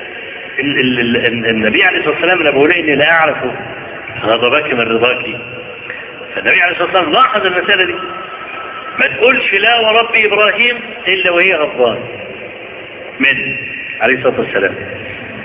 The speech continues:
فيقوم يقول لها على سبيل الإيه؟ المنادمة، وعلى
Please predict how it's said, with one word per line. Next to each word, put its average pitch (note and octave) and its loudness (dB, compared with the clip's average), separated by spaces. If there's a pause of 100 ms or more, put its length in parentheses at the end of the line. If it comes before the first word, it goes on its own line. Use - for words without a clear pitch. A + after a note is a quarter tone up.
(400)
فيقوم A3+ 4
يقول G3+ 4
لها G#3 4
على F3+ 4
سبيل F#3+ 2
الإيه؟ E3+ 2
المنادمة، C3 2 (1040)
وعلى C3 6